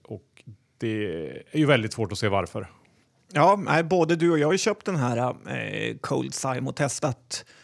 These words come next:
Speaker 2: Det var ju lit-, jag har inte känt någon jätteeffekt och kände också att det var mäckigt att hålla på och ta den om man börjar känna sig förkyld. Så att, eh, nej, det var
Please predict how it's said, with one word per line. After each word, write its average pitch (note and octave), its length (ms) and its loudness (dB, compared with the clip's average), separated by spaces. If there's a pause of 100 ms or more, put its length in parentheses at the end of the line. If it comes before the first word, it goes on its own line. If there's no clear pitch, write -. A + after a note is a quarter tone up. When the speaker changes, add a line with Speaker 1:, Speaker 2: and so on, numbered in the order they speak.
(160)
Speaker 2:
Det D3 140 -2
var F3 300 4
ju E3 440 2 (480)
lit-, C3 580 -4
jag E3+ 200 4
har E3+ 100 4
inte D#3+ 300 0
känt D3+ 240 0
någon D3+ 120 0
jätteeffekt D3 680 -2
och - 360 -4 (100)
kände D3 260 2
också C3+ 180 -2
att B2+ 60 -4
det C3 40 -4
var C#3+ 80 0
mäckigt C#3 460 -2
att A#2+ 40 0
hålla B2 180 -2
på B2+ 120 -8
och C3 100 -6
ta C3+ 200 -4
den B2+ 180 -8 (340)
om C#3 260 0
man C3 260 -2
börjar B2 280 -2
känna B2 260 -4
sig A2+ 160 -8
förkyld. - 540 -8
Så C#3 120 -4
att, - 260 -6
eh, D3 80 0
nej, F#3 280 2
det G3 80 -2
var G3 320 2